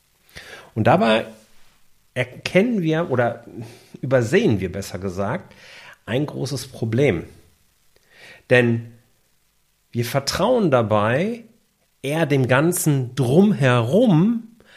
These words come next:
der gesamten Geschichte, die wir uns rund um ein Thema erzählen, als dass wir wirklich knallhart auf die Fakten schauen.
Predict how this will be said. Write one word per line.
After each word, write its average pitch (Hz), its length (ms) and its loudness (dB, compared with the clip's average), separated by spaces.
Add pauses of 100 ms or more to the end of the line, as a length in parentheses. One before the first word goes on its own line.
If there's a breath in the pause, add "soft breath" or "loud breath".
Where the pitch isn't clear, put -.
(360 loud breath)
der 123 140 4
gesamten 135 680 2
Geschichte, 143 840 0
die 123 260 -2
wir 127 240 2
uns 127 320 2
rund 123 420 2
um 135 180 0
ein 113 240 -2
Thema 107 400 -2
erzählen, 104 840 -4 (760 loud breath)
als 143 420 -4
dass 147 300 -2
wir 160 280 0 (240)
wirklich 131 640 -4 (180)
knallhart 120 840 -2
auf 104 220 -8
die 117 120 -8
Fakten - 540 -8
schauen. - 440 -8